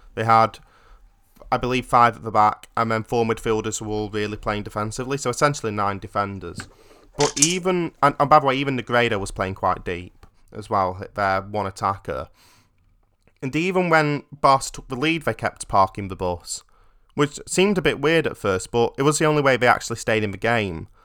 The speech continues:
Despite the fact it wasn't really working, Barca kept cutting them open. Barca had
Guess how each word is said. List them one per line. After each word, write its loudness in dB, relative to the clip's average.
Despite 6
the -6
fact 4
it -6
wasn't -6
really -2
working, -4
Barca 2
kept -6
cutting -6
them -6
open. -4
Barca 2
had 0